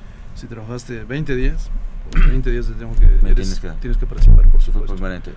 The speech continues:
Speaker 1: Sí, aquí
Speaker 2: Y,
Speaker 1: la ley es muy clara.
Speaker 2: y tengo que ir a re-, a la empresa a solicitar mi, mi P T U, ¿no?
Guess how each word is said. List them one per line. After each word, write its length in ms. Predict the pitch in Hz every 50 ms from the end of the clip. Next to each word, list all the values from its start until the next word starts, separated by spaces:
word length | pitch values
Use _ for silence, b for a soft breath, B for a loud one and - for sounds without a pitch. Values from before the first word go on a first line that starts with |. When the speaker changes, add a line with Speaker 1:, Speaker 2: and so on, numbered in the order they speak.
| -
Speaker 1:
Sí, 120 | - - 123
aquí 100 | - 127
Speaker 2:
Y, 20 |
Speaker 1:
la 100 | 139 135
ley 140 | 131 127 127
es 60 | 120
muy 100 | 120 117
clara. 180 | 113 110 98 92 - - - -
Speaker 2:
y 80 | 104 107
tengo 220 | - 123 123 113
que 120 | - 120 113
ir 120 | 117 113
a 80 | 110 107
re-, 180 | 104 107 - -
a 460 | 101 101 98 95 95 95 92 90 92
la 100 | 95 98
empresa 320 | 95 - - 107 101 92 104
a 20 |
solicitar 420 | 90 104 90 87 - - 101 92
mi, 180 | 90 90 90 87 82 82 - -
mi 80 | 90 87
P 120 | - 95
T 120 | - - 113
U, 160 | 123 123 110
¿no? 160 | 104 113 127